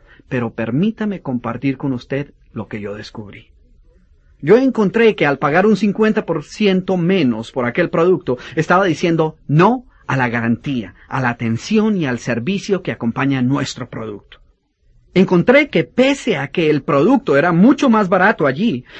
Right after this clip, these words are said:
la calidad, las facilidades de pago y el respaldo de saber que estoy comprando un excelente producto en un establecimiento de gran reputación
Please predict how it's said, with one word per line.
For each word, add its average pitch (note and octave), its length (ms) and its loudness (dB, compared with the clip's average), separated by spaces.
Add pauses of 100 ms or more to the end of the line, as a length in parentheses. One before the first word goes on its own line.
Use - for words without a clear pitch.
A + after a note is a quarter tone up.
la C3+ 180 -2
calidad, C#3+ 560 2
las B2+ 200 -4
facilidades D3+ 680 0
de E3 100 0
pago E3+ 380 0
y C#3 100 -2
el B2+ 100 0
respaldo B3+ 680 0
de A#3 100 4
saber F3+ 440 0
que C#3+ 160 -2
estoy F#3+ 260 0
comprando G#3 640 0
un F#3 160 0
excelente G3+ 800 2
producto G3+ 580 -2 (400)
en E3+ 140 4
un G#3 100 4
establecimiento F3+ 840 0
de C#3 100 2
gran A#3 300 2
reputación G3 640 -4